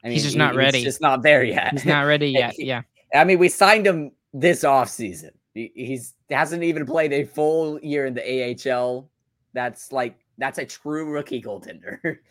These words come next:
Speaker 2: Well, I think he came in at the end of last season and played really, really well, which is
Speaker 1: I'm
Speaker 2: why
Speaker 1: pretty
Speaker 2: he got
Speaker 1: sure we
Speaker 2: really
Speaker 1: signed him in the offseason.
Speaker 2: Well, he was on an A H L, uh, tryout,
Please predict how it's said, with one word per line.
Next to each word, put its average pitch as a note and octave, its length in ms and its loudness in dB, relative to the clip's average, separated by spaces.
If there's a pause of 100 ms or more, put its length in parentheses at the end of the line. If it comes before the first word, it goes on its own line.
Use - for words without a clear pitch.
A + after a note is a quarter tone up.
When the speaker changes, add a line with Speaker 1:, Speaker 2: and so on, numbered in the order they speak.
(480)
Speaker 2:
Well, F3 260 0
I D#3+ 120 2
think G#3+ 200 -6
he B3 140 -4
came G3+ 340 -2
in F3 300 -2
at D#3 280 -4
the D3+ 220 -8
end D#3 420 -4
of C3 380 -8
last D3 400 0
season C3 680 -12
and C3 300 -8
played D3 340 0
really, E3 480 0
really D3 340 0
well, B2 340 -6 (540)
which D#3 220 -6
is D3+ 340 -6 (100)
Speaker 1:
I'm D3+ 80 -14
Speaker 2:
why D3 200 2
Speaker 1:
pretty D#3+ 120 -2
Speaker 2:
he E3 60 -4
got D3+ 140 -2
Speaker 1:
sure - 100 -8
we D3+ 80 -4
Speaker 2:
really D3 180 -4
Speaker 1:
signed C3+ 240 -8
him A#2+ 140 -10
in G#2 80 -12
the G2 80 -8
offseason. E2 640 -16 (640)
Speaker 2:
Well, E3+ 120 -4
he F3 160 2
was G3 140 0
on F#3 140 0
an E3 100 -4
A D#3+ 320 -4
H D#3 140 -8
L, C#3 340 -4 (220)
uh, B2+ 440 -6 (280)
tryout, C#3 580 -4